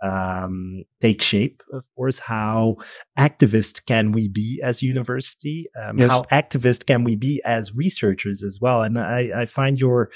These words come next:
Speaker 1: um, very nuanced position in this debate very, very interesting and very important.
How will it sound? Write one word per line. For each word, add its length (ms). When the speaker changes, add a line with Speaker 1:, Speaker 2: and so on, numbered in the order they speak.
Speaker 1:
um, 240
very 260
nuanced 600
position 420
in 120
this 140
debate 380
very, 480
very 260
interesting 520
and 100
very 240
important. 480